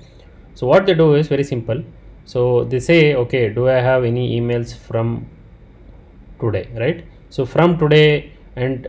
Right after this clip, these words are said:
uh, from, uh, I, I mean, uh, you can in, in the after from you can in, induce, introduce all the names of the people or all the names of the, um, names, uh, which are present in the context list, right? So that way you get, let's say if you have ten names,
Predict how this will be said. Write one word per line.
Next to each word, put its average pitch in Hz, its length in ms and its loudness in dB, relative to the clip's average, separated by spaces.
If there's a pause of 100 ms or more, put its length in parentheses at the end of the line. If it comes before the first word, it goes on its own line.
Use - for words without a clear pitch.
uh, 113 220 0
from, 147 500 0
uh, 113 200 -4
I, 123 400 -6
I - 20 -8
mean, 113 320 -4
uh, 101 320 -6 (180)
you 123 100 -6
can 123 140 -4
in, 120 220 -4
in 123 180 -4
the 123 100 -4
after 123 320 -4
from 139 320 -2
you 120 60 -4
can 120 180 -6
in, 113 360 -6
induce, 117 400 -2
introduce 117 640 -4 (100)
all 113 220 -4
the 117 80 -2
names 110 560 -2 (440)
of 117 140 -8
the 120 80 -4
people 113 580 -6
or 101 160 -6
all 107 200 -2
the 113 80 -4
names 113 420 -2
of 101 140 -8
the, 104 280 -6
um, 98 460 -10
names, 120 400 -4 (460)
uh, 104 120 -8
which 107 200 -8
are 104 80 -2
present 113 480 -4
in 107 80 -6
the 101 80 -6
context 98 420 -10
list, - 280 -16
right? 123 220 -8
So 110 140 -6
that 113 180 0
way 120 200 0
you 107 80 -4
get, 110 160 -4
let's 107 180 -8
say 117 60 -4
if 104 100 -6
you 113 80 -2
have 107 140 -4
ten 120 200 -2
names, 123 340 -4